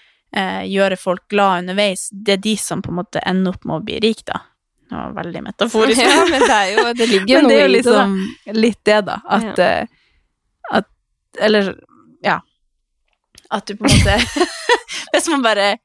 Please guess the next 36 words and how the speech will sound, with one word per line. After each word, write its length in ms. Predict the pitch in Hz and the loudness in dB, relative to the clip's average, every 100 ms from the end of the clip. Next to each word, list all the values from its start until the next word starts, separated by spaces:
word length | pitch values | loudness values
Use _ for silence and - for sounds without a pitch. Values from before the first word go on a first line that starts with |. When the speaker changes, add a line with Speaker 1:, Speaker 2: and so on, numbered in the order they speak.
| 302 - _ _ _ _ _ _ | -18 -20 _ _ _ _ _ _
Speaker 1:
ser 240 | - 233 202 | 0 0 2
målet, 560 | 208 233 208 - - - _ | 2 4 4 0 -6 -10 _
og 80 | - | -4
ikke 380 | 208 - 190 202 | -4 0 0 0
på 80 | - | -4
en 80 | 196 | -6
måte 220 | 196 185 | -4 -2
nyter 320 | 190 196 - 170 | 0 0 -2 -6
underveis, 460 | 170 175 180 - | -2 -2 -2 -6
eller 180 | - 196 | -10 -10
tenker 340 | - 190 - - | -8 -10 -8 -8
at 100 | - | -8
man 120 | 170 | -10
skal 360 | - 92 90 | -6 -4 -6
klare 260 | - 180 185 | -4 -4 -4
noe 120 | 208 - | -6 -10
underveis, 400 | 240 175 175 - | -8 -6 -6 -6
så, 380 | 175 180 - - | -6 -6 -8 -14
så 220 | - - | -18 -12
blir 180 | 185 175 | -10 -8
det 120 | - - - | -8 -8 -12
ikke 320 | - - - - | -14 -12 -10 -10
det 80 | 214 | -12
samme. 240 | - 190 202 - _ | -8 -6 -8 -14 _
Speaker 2:
Mm. 300 | 233 233 262 - | -16 -14 -16 -8
Speaker 1:
Da 120 | 196 | -4
kommer 240 | - 196 | -2 -2
du 40 | 180 | -2
mest 200 | 190 - | -4 -6
sannsynlig 320 | - 170 170 | -8 -8 -6
bare 200 | 170 165 | -6 -6
til 200 | - 90 | -8 -10
å 160 | - - | -10 -10
snuble 420 | - - 185 185 175 | -10 -8 -6 -4 -4
over 220 | 170 185 | -4 -6
masse 440 | 190 - 196 208 | -8 -10 -10 -12